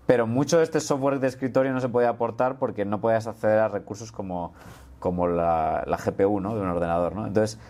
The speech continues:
el que de repente eso se habilitara, habría la posibilidad de hacerlo. Pero claro, al abrir esa posibilidad de hacerlo, la arquitectura típica de las herramientas de análisis de datos se basaba en hacer queries en S Q L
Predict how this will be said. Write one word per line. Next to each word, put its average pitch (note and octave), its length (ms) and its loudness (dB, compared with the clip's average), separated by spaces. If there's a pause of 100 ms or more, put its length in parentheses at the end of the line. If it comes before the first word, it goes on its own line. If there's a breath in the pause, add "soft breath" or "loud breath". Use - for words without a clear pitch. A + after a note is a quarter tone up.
(540 loud breath)
el A2+ 220 2
que A#2 120 4
de A2+ 80 4
repente A2 340 2
eso C#3+ 140 0
se D#3 100 0
habilitara, C3+ 720 2
habría G#2+ 440 0
la A2+ 340 2
posibilidad G2+ 800 -2
de G#2+ 60 0
hacerlo. E2 440 -6 (300 loud breath)
Pero G#2+ 160 4
claro, A#2+ 300 2 (100)
al G#2 160 2
abrir A2 220 0
esa D3 180 0
posibilidad D3 480 0
de D3 60 4 (100)
hacerlo, D3 440 -2 (500 loud breath)
la A2 120 2
arquitectura A#2 580 0
típica C3+ 360 0
de B2+ 60 0
las A#2+ 200 -2
herramientas A#2+ 420 -2
de B2 60 -2
análisis A2+ 300 -4
de A#2+ 80 2
datos A#2 260 0
se - 120 -2
basaba A2+ 500 0
en A2+ 140 -8 (420 loud breath)
hacer A2+ 360 0
queries A#2+ 340 0
en A#2 100 -2
S A#2 180 -2
Q A#2 200 2
L A#2+ 260 0